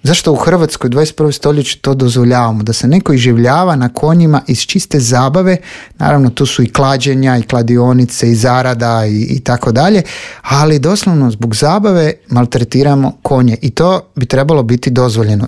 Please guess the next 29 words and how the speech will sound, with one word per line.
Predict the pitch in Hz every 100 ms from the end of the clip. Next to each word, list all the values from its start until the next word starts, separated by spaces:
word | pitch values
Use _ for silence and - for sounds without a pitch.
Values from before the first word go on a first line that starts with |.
| -
iako | 165 160 -
je | 131
zakonom | 120 113 - 123 123 -
zabranjeno. | 117 120 113 104 101 110 - -
Pa | 170
sve | 247 254
što | 185
želimo | 147 185 202 151
zapravo | 151 156 170 139 131 - - -
da | 135 123 123 123 -
veterinarska | 120 120 135 160 -
inspekcija | 135 - 147 147 127
stane | - 139 139 123
u |
zaštitu | 107 123 120 - -
konja, | 120 - 196 202 185 156 - -
u | 147 139 127 127
zaštitu | 113 135 139 - 120 117
zakona | 139 143 - 120 117
o |
zaštiti | 107 127 - 120 -
životinja | 113 127 156 202 196 175 151 - -
i | 180 147
jednostavno, | 139 156 156 - 147 147 143 139 131 - -
e, | - 131 127 123 -
ukine | 170 165 160 147
u | 123
potpunosti | 123 170 180 - 143 135 - 135 127
sve, | - 147